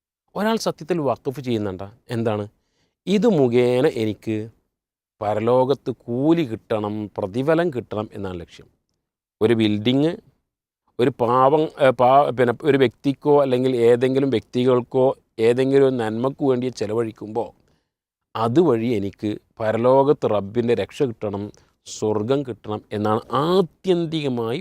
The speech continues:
ഒരാളുടെ ലക്ഷ്യം. ഭൗതികമായ യാതൊരു ലക്ഷ്യമില്ല. അയാൾക്ക് സത്യത്തിൽ ഭൗതികമായി നോക്കുകയാണെങ്കിൽ നഷ്ടമാണ്. കാരണം എന്താ? അയാളത് ക-, നഷ്ടപ്പെട്ടു.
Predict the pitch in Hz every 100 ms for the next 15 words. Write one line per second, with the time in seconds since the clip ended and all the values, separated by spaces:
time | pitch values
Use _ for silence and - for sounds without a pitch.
0 | 147 120 113 113 87 - - _ _ _
1 | _ _ _ _ _ _ _ - _ _
2 | _ 131 139 165 175 185 185 170 170 156
3 | 139 147 147 160 165 165 170 175 160 139
4 | - 143 101 90 - 143 202 202 - 196
5 | 208 175 165 160 170 170 165 170 156 135
6 | 147 139 147 - 131 117 - _ - 104
7 | 85 _ _ _ _ _ _ - 127 147
8 | 151 165 - - 104 98 104 135 165 -
9 | 151 139 139 147